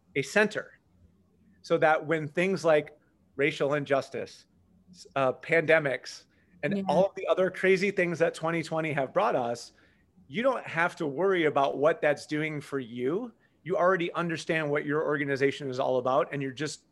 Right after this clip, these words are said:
Speaker 1: taking these outside inputs and saying, "All right, how do these inputs then affect the way we're trying to do what it is that we're trying to do?" And it actually, we didn't struggle very much during covid because we kinda understood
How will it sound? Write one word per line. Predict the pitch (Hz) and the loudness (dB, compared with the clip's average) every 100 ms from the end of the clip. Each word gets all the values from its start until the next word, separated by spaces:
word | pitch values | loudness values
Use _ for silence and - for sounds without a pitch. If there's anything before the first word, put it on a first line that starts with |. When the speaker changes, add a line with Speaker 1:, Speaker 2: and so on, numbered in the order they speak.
| _ _ _ _ - | _ _ _ _ -4
Speaker 1:
taking | 170 175 165 151 | -4 -4 -6 -4
these | 143 - | -6 0
outside | 151 147 139 139 | 0 2 -2 -2
inputs | 147 160 151 123 117 - | -2 -4 -2 -4 -4 -8
and | 135 | -8
saying, | - 135 131 131 127 - - - | -4 -2 -2 -6 -10 -20 -20 -6
"All | 135 | 0
right, | 131 - | 0 0
how | - 170 | 4 4
do | 185 160 | 4 0
these | 131 165 165 156 - _ _ _ - | -2 0 0 -2 -10 _ _ _ -2
inputs | 180 180 - 127 - - - _ _ | 0 0 -2 -2 -2 -10 -18 _ _
then | 151 160 151 135 _ 131 | 4 4 4 -6 _ -6
affect | - 180 170 - - | 2 2 2 -4 -2
the | |
way | 143 151 139 | 2 2 2
we're | 147 | -2
trying | 151 160 143 143 | -2 -2 -2 -4
to | 135 | -8
do | 123 139 135 131 123 _ _ _ | -6 -4 -2 -4 -6 _ _ _
what | 143 139 | -2 0
it | 135 | 2
is | 131 123 | 0 0
that | 131 | -2
we're | 139 131 | -2 -6
trying | 135 127 | -6 -8
to | 113 131 | -10 -4
do?" | 214 165 | -2 0
And | 143 | -2
it | 156 | -2
actually, | 147 202 - 156 139 | 0 0 0 -4 -4
we | 185 | -4
didn't | 269 214 165 | -4 -4 -6
struggle | 151 196 233 208 | -2 0 0 0
very | 143 131 | -2 -4
much | 120 113 - | -6 -10 -8
during | 120 113 | -8 -8
covid | - 120 120 135 | -8 -6 -6 -6
because | 151 170 | -8 -8
we | 160 | -10
kinda | 185 202 202 - | -6 -2 -2 -2
understood | 180 165 - 214 151 127 | -6 -6 0 4 4 2